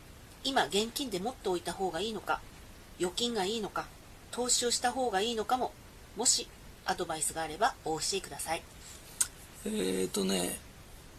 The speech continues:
Speaker 2: 簡単に言うと貯金しとくと金利がつかないの。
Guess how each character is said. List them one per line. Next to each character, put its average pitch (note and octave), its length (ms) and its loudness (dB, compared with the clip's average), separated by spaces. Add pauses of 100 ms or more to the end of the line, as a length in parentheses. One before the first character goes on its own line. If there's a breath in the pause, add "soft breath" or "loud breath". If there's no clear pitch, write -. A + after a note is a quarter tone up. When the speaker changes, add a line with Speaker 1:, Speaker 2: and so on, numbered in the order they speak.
(420)
Speaker 2:
簡 G#3 140 4
単 A3+ 140 4
に A3+ 60 4
言 G3 80 -2
う - 20 -8
と D#3 60 -8
貯 G3 160 2
金 B3+ 240 8
し - 40 4
と C4 120 2
く - 80 -2
と G#3+ 100 4
金 E3 220 0
利 E3 100 4
が D#3+ 100 6
つ - 100 4
か D#3 100 2
な C#3 100 4
い - 40 2
の。 - 60 -4